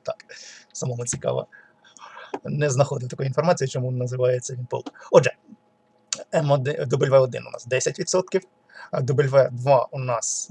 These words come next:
дев'яносто відсотків. Дабл Ю три у нас тридцять відсотків, тридцять відсотків. Таким чином, є такі велетенські цифри, що зараз опять, напевно, не влізе.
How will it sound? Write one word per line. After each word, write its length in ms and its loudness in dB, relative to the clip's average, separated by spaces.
дев'яносто 720 -4
відсотків. 600 -6
Дабл 200 -2
Ю 240 2
три 260 -2
у 140 -10
нас 260 -6
тридцять 560 -6
відсотків, 640 -12
тридцять 540 -14
відсотків. 560 -6
Таким 300 -8
чином, 320 -6
є 120 -8
такі 160 -10
велетенські 440 -6
цифри, 300 -6
що 220 -14
зараз 180 -2
опять, 260 -2
напевно, 520 -8
не 100 -6
влізе. 300 -14